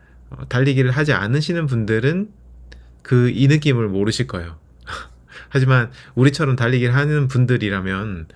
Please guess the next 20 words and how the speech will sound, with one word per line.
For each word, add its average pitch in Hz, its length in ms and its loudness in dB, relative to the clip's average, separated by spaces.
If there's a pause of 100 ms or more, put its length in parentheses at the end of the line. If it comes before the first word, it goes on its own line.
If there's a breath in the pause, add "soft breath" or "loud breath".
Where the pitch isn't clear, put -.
(300 loud breath)
어, 95 160 -6
정말 104 640 -6 (180)
일상생활 170 680 0
속에서 110 600 -4 (320 loud breath)
가볍게 160 360 0
달리는 110 340 -4
거에 101 140 -2
있어서 113 460 -6 (580 soft breath)
달리기 123 280 2
어떤 107 200 -4
즐거움을 120 640 0
느끼실 110 420 -2
수 101 140 -8
있을 104 240 -6
거라고 98 220 -6
생각합니다. 101 600 -6 (800 loud breath)
여러분들 120 260 0
이거 117 140 2
잊지 113 180 -4
마시고요. 131 680 -2